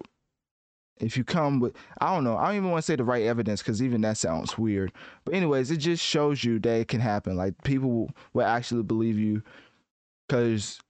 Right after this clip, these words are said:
we do live in a society where sometimes women say certain things about certain males, and then people just brush it off to the side 'cause either the male makes more money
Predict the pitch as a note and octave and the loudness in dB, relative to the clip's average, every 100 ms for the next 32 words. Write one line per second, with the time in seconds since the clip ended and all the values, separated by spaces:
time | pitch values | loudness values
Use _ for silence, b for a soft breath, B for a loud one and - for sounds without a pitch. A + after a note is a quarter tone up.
0 | _ _ _ - D3 F#3 D#3 D3+ C3+ B2 | _ _ _ -2 0 2 2 2 0 -2
1 | A#2+ - A#2+ A#2 A#2 A2 A2 G#2+ G#2+ A#2+ | -2 0 0 2 0 2 2 2 0 -4
2 | - - D3 C3+ C3+ B2 A#2 A2 - B | -8 -4 -2 0 0 2 2 -2 -6 B
3 | B B B - B2+ C3 B2+ A#2+ B2 A2+ | B B B -4 0 2 0 0 0 0
4 | B2+ A#2+ A#2+ A#2 A2 A2 G#2+ B2 A2+ A2 | 0 0 0 0 2 0 0 0 0 2
5 | A2 A2 G#2+ G#2 G#2 G2 B2+ A2+ G#2+ G#2 | 2 2 2 2 0 0 0 2 2 0
6 | A#2 A2 A2+ G2+ G2 G2 - A#2+ A2+ A2 | 0 0 0 0 0 -2 0 2 2 0
7 | A2+ G2+ A2 G#2+ G2 G2 G#2+ G#2 G2 F#2+ | -2 -2 0 2 2 2 2 2 0 -2
8 | - F#2+ A2 C#3 C#3 C3 | -2 0 0 2 0 -2